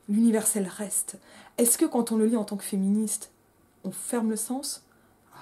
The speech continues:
Si on veut y voir une théorie politique, oui, mais dans ce cas-là, on lit La Pensée Stoïque, on lit pas, on lit pas, euh, Les Guerrières.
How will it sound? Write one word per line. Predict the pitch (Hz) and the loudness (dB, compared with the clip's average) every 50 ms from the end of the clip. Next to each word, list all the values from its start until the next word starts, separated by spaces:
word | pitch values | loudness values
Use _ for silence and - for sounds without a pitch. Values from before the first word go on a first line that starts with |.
| - - | -16 -12
Si | - - - 185 | -10 -10 -10 -10
on | 175 | -12
veut | 160 165 175 180 175 | -10 -8 -8 -8 -6
y | |
voir | 151 - 190 185 185 | -4 -4 -4 -4 -4
une | 175 | -6
théorie | 170 - 185 170 165 170 | -10 -10 -12 -12 -12 -14
politique, | - - 160 160 - - 247 240 - - | -16 -16 -16 -14 -6 -6 -6 -6 -6 -10
oui, | - 208 262 247 202 - - - | -4 0 2 2 0 0 -6 -16
mais | 190 170 | -16 -12
dans | 170 | -10
ce | - - | -10 -8
cas-là, | - 190 196 | -6 -4 -4
on | 190 180 | -4 -4
lit | 170 | -6
La | 170 170 | -10 -12
Pensée | 165 - 185 - - | -12 -12 -12 -10 -8
Stoïque, | 196 - - 208 185 - - - | -8 -8 -8 -10 -12 -12 -14 -16
on | 180 | -18
lit | 165 | -18
pas, | 170 - 185 180 175 170 175 175 190 190 _ _ _ _ _ _ _ _ _ _ _ _ _ _ _ _ _ | -16 -16 -16 -14 -14 -16 -18 -20 -20 -20 _ _ _ _ _ _ _ _ _ _ _ _ _ _ _ _ _
on | 196 | -6
lit | 190 185 | -6 -6
pas, | - 233 233 220 202 185 | -4 -6 -4 -4 -4 -6
euh, | 175 170 165 160 160 - - - - - - - - - - | -6 -8 -10 -12 -14 -16 -18 -18 -18 -18 -20 -20 -20 -18 -12
Les | - 185 180 | -12 -10 -8
Guerrières. | 180 185 180 180 175 175 180 180 - | -8 -10 -10 -12 -14 -14 -16 -18 -20